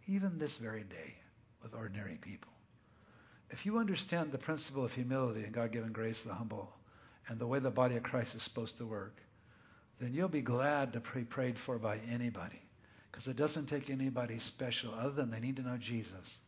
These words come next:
<laughs> and to have the faith to stand up and pray for you today, right? If we're,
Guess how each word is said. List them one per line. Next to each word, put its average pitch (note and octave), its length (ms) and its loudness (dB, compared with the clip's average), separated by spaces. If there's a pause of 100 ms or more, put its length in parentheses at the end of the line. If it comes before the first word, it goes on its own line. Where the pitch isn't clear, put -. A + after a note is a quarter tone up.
<laughs> - 880 -16
and G#2+ 80 -4
to A2 60 -2
have A2+ 120 2
the G#2+ 100 -2
faith B2 460 -2
to A#2+ 60 -12
stand A#2 300 -2
up G#2+ 160 -2
and G2+ 120 -8
pray F#2+ 200 -8
for A2+ 140 -10
you G2+ 240 -8
today, G2 320 -10 (640)
right? B2 180 -8 (760)
If - 180 -10
we're, F#3 380 4